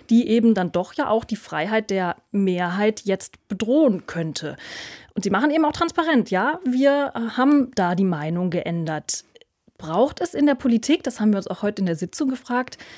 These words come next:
möglicherweise mehr Mut zum Irren oder erst vielleicht klar sagen, „Nein, das schließen wir aus“, und dann nochmal die Rolle rückwärts und zum Zugeben zu sagen, „Ja,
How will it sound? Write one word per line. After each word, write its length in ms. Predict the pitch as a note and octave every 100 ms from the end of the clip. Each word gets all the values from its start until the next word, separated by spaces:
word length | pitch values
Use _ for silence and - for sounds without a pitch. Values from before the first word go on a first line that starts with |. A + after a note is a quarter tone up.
| - -
möglicherweise 640 | G3+ C4+ C4 A3+ A3+ A3+
mehr 260 | F#3+ G#3 A#3+
Mut 400 | G#3 A3+ D4 -
zum 540 | - - G#3+ G#3 F#3+ _ _ -
Irren 300 | A3 C#4 G4 A#4+ -
oder 260 | A3 G3+
erst 340 | G3+ A#3+ - -
vielleicht 340 | A3+ G#3+ A3+
klar 220 | A3+ G#3+
sagen, 320 | G3+ G3+ G3+
„Nein, 220 | F3 F3+ A#3+
das 100 | A#3
schließen 240 | A#3 A#3
wir 140 | G#3+
aus“, 160 | C4 D4
und 120 | A3
dann 140 | G#3 C#4
nochmal 320 | D4 D4 C#4+
die 80 | A#3+
Rolle 260 | G#3+ G#3+
rückwärts 380 | A#3+ - C4 -
und 200 | G3+ -
zum 240 | - -
Zugeben 520 | - C4 C4+ B3+ C4+ C4+
zu 100 | A#3+
sagen, 260 | A#3 A3+
„Ja, 340 | E3 D#3+ A3